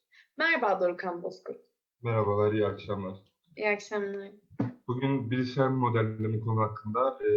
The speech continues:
Speaker 2: bildiklerimi size aktarmaya çalışacağım elimden geldiğince. İsterseniz başlayalım.
Speaker 1: Tabii, buyurun.
Speaker 2: Bilişsel modelleme,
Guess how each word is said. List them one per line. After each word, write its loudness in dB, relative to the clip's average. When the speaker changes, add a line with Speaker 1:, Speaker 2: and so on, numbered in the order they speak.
Speaker 2:
bildiklerimi -4
size -4
aktarmaya -2
çalışacağım -20
elimden -14
geldiğince. -14
İsterseniz 0
başlayalım. 0
Speaker 1:
Tabii, 0
buyurun. 0
Speaker 2:
Bilişsel 2
modelleme, 2